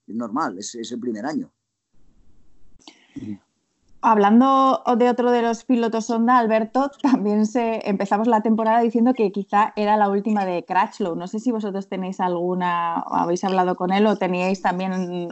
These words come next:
Speaker 2: esa, o sea, ¿os lo ha hecho llegar esa, esa notificación de alguna manera o no?
Speaker 1: No, no, no. Lo que pasa es que ya sabes que Cal es un,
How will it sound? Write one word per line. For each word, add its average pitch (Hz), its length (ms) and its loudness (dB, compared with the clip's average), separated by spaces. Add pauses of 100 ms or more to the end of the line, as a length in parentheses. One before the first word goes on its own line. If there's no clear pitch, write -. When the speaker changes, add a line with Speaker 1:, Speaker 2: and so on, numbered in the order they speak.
Speaker 2:
esa, 175 800 2
o - 580 -14
sea, - 220 0
¿os 190 140 0
lo 190 100 2
ha 185 60 4
hecho 214 200 0
llegar 190 320 2
esa, 180 760 -4
esa 180 260 -8
notificación 180 760 -2
de 180 60 -2
alguna 170 280 -4
manera 175 300 0 (140)
o 180 100 -2
no? 170 260 -4 (200)
Speaker 1:
No, 123 340 2
no, 107 300 -2 (160)
no. 101 240 -2 (240)
Lo 101 80 -4
que 98 80 -2
pasa 120 120 0
es 127 80 -2
que 135 120 4
ya 131 120 4
sabes 135 280 -2
que 131 100 -4
Cal 131 220 -2
es 139 160 -6
un, 120 180 0